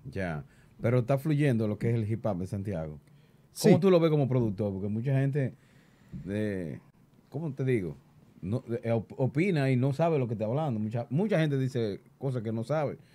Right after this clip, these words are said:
Speaker 1: Entonces, ya como tú como productor, que sabe cómo se está moviendo, una opinión así cuenta.
Speaker 2: Mira, eso tiene varias vertientes. Muchas personas tildan el underground como una música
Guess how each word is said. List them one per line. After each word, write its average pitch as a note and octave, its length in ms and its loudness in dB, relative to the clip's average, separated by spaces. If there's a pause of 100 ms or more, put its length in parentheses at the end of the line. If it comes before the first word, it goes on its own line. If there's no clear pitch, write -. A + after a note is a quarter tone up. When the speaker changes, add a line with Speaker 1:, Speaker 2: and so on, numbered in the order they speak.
(300)
Speaker 1:
Entonces, C3+ 400 0
ya E3+ 220 6
como C#3 240 0
tú F3+ 120 0
como F3 180 2
productor, A#2 540 2 (380)
que G#2+ 160 -2
sabe G#2+ 480 0 (300)
cómo C3 220 2
se A2+ 60 0
está A2+ 160 0
moviendo, F#2+ 480 -2 (340)
una C3 180 2
opinión A2+ 340 -2
así - 180 -10
cuenta. - 380 -14 (180)
Speaker 2:
Mira, C3 380 8 (160)
eso E3 800 8
tiene D#3+ 180 8
varias D3+ 220 8
vertientes. F#2+ 500 2 (960)
Muchas F3+ 300 8
personas G3 540 6 (120)
tildan F#3+ 460 8
el D3+ 180 8
underground D3 580 8
como C#3 340 8
una D3+ 180 8
música D3 760 4